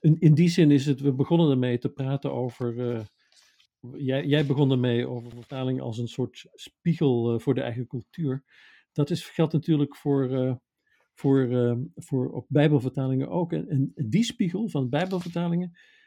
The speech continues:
die hebben we ons wel degelijk steeds voorgehouden. Eh, t-, terwijl wij zeggen in onze inleiding, de spiegel,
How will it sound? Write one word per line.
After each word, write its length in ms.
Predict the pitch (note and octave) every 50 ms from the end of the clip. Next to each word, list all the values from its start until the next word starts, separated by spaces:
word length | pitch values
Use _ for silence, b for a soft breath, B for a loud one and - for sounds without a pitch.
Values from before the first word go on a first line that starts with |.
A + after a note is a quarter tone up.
| b b _
die 400 | - C3 F3+ F3 E3 E3 E3+ - _ _ _ _ _
hebben 300 | _ D3+ D3+ C#3+ D3 F3
we 60 | D#3 D3
ons 280 | D#3 D3+ - - - D3+ - _ _ _ _ - - D#3+ C3
wel 480 | B2+ D#3+ F3+ F3 F3 E3+ - C#3 C3+ A2
degelijk 460 | D#3 E3+ G3 E3+ - C3+ B2 - -
steeds 400 | - - - D3+ C3 B2+ - -
voorgehouden. 720 | - - C3 B2 A2 A#2 G#2+ G#2 G#2+ G2+ G2+ G#2 G#2 F2 - _ b b b b b b b b b b b
Eh, 260 | - C3 B2 A#2+ A#2+
t-, 380 | B2+ D3 - - - E3+ - _ - -
terwijl 300 | - C3+ C#3 C3 B2+ A#2+
wij 200 | C3+ C3 C#3+ C#3
zeggen 220 | - D3 C#3+ C#3
in 60 | C3
onze 200 | C3 B2+ C3+ E3+
inleiding, 520 | E3+ C#3 C3+ C3+ C3 C3 C3 C3 B2 C#3+ - - C3 B2
de 80 | B2 A#2+
spiegel, 580 | - - - - E3+ C#3 C#3+ C3+ A#2+ A2+ -